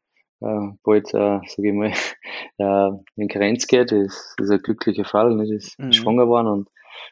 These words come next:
Speaker 1: und freue mich voll, also jetzt für die zwei, für meinen
Speaker 2: Mhm.
Speaker 1: Sous-Chef, die Frau.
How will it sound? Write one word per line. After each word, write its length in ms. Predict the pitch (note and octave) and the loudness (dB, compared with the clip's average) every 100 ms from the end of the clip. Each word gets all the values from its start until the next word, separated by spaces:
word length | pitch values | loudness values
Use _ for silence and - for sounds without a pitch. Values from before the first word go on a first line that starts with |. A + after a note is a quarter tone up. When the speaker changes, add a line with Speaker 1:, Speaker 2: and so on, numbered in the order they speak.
| _ | _
Speaker 1:
und 320 | G#2 G2+ - | -6 -6 -4
freue 160 | - G#2+ | -2 0
mich 160 | G#2 - | 0 2
voll, 220 | A2 A2+ | 4 4
also 220 | G2+ G2+ | 2 0
jetzt 440 | F#2+ F#2+ - - _ _ | -4 -6 -16 -18 _ _
für 60 | G2+ | -6
die 100 | G2+ | -4
zwei, 320 | - G2+ A2 G#2+ _ _ - - - | -2 0 0 -2 _ _ -20 -20 -12
für 60 | A#2 | -4
meinen 100 | G2 | -2
Speaker 2:
Mhm. 20 | F#2+ | 0
Speaker 1:
Sous-Chef, 420 | A2+ G#2+ G2+ - | -2 0 0 -2
die 240 | G2+ G2 | -2 -2
Frau. 380 | F#2 G2 G#2 B2 | 0 0 2 0